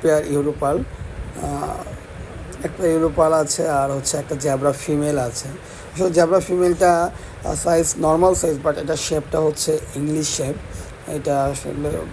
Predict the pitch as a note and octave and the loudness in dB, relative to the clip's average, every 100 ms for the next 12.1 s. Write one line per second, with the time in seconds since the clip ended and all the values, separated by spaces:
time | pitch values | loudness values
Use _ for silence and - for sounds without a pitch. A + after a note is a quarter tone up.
0 | - - - - C#3+ C#3 D3+ D3 D3 D3 | -12 -12 -8 -6 -4 0 0 2 2 4
1 | D#3 D#3 D3 D3+ C#3+ - - D#3 D3+ D3 | 4 4 2 2 0 -2 -2 2 4 2
2 | - - - - F3+ D3+ D3+ D3 D3+ - | -2 -12 -14 -10 -6 -4 -2 0 -2 -4
3 | - - - E3 E3 E3+ E3 E3 F3 F#3 | -10 -12 -4 4 4 4 0 0 2 2
4 | E3 - F3 F#3+ G3+ G3 F3+ F3+ F#3 D#3+ | 0 0 4 6 6 6 4 4 2 4
5 | D#3 D#3 E3 E3 D3 D3+ F3 D#3+ D3+ C#3 | 4 2 0 0 0 2 4 6 4 2
6 | C3+ - D3 G3 - - - - - F3+ | 0 -2 -2 -4 -8 -16 -14 -8 0 2
7 | E3+ E3+ - F3 D#3+ D#3 D3 - D3 C3+ | 4 2 4 4 4 0 -2 -4 -2 -2
8 | C#3+ F#3 - - - - - F#3 F#3 G3 | -2 -4 -8 -12 -12 -6 2 4 6 4
9 | G3+ G3 F3 E3 - E3+ E3 E3 D#3+ D3+ | 2 2 2 2 0 0 2 4 4 2
10 | D3 D#3+ D3 D#3 D3+ C#3+ C#3+ C#3+ D3+ C#3 | 0 -4 0 2 2 2 2 2 -2 -4
11 | C#3+ C3+ C#3+ C#3+ C#3+ D3 D3 C#3+ E3+ D3+ | -4 0 0 0 -2 -2 -2 -4 -2 0
12 | C#3+ | 0